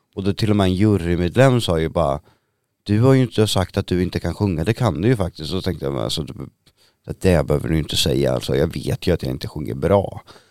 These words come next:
Det räcker med att säga bara, "Det lät för jävligt, eh, men det var jävligt modigt." Där tycker jag sanningen är.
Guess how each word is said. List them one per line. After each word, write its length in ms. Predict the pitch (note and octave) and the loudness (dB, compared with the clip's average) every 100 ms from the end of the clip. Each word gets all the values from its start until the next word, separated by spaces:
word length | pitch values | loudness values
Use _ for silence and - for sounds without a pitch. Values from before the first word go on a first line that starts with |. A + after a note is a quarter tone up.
| _ - | _ 2
Det 160 | F#2+ | 2
räcker 300 | F2+ G#2+ - | 4 2 0
med 80 | F2 | -2
att 60 | E2 | 0
säga 280 | F2 D#2 D2+ | 2 2 2
bara, 280 | D#2 A#1 - - _ _ _ _ | 2 2 -2 -16 _ _ _ _
"Det 80 | - | 2
lät 240 | A2+ A#2+ - | 6 6 6
för 140 | A2+ | 2
jävligt, 840 | F#2+ C2+ D2 C#2+ G2+ - - - - | 2 2 0 2 0 0 -6 -14 -6
eh, 380 | - F2+ E2 C#2+ | 0 2 2 2
men 400 | E2 F#2 F2 D#2 | 0 0 0 -2
det 100 | - | 0
var 100 | F2+ | 2
jävligt 400 | F2+ F2 D2+ D2+ | 4 4 2 -2
modigt." 640 | F#2 E2+ E2 C3 G2+ - - _ _ _ _ - | -2 0 0 0 -2 -6 -18 _ _ _ _ 2
Där 180 | C#3 D#3 | 4 6
tycker 220 | G2+ F#2+ | 6 4
jag 200 | F2+ E2+ | 4 4
sanningen 460 | F#2 E2 G2+ G2+ | 2 2 0 0
är. 140 | B1 | -2